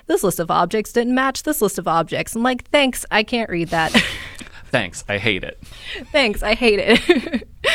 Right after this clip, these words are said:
Speaker 1: So that's been one of the ways I've noticed that I will often write my test to help myself for when it fails with that style.
Speaker 2: Obviously, we talk about test-driven development all the time, and I think there is tons of value in that, like, putting the pressure on the system and seeing, like, "Man, I have to,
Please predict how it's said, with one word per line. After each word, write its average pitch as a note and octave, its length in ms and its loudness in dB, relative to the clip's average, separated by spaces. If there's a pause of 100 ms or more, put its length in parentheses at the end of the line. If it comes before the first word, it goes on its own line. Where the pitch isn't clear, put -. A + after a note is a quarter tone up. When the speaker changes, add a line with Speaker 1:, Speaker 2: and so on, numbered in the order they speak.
(380)
Speaker 1:
So B3+ 200 4
that's G#3 200 2
been F3 420 -4
one F3 180 0
of E3+ 80 0
the E3+ 60 0
ways E3+ 260 0
I've - 180 -2
noticed E3+ 280 -2
that F3 140 -2
I E3+ 80 2
will F3+ 100 2
often E3+ 400 0
write F3 220 0
my E3+ 120 0
test E3+ 340 -2
to F3 80 0
help E3 300 -2 (280)
myself E3 420 -2
for E3 140 -6
when E3 160 -6
it - 80 -12
fails - 440 -6 (240)
with F3 180 -8
that - 140 -6
style. - 400 -6 (300)
Speaker 2:
Obviously, A2 320 2
we G2+ 60 0
talk F#2+ 140 -2
about F2+ 160 -2
test-driven F2 360 -6
development F2 420 -4
all F2+ 140 -6
the F2 80 -8
time, F2 240 -6
and F2+ 100 -6
I - 20 -6
think G#2 180 -6
there F#2 140 -2
is F2+ 160 -4
tons F#2+ 260 -8
of F2 100 -10
value F2+ 340 -4
in F2 140 -10
that, F2+ 260 -6
like, E2 160 -12
putting F#2+ 220 -4
the F2 80 -6
pressure F#2 320 -4
on F2 100 -6
the F2 80 -8
system F#2+ 340 -6
and E2+ 120 -8
seeing, F#2+ 180 -8
like, F2+ 160 -8
"Man, G#2 240 -6
I G#2+ 60 -4
have D3+ 120 -6
to, D#2+ 280 -8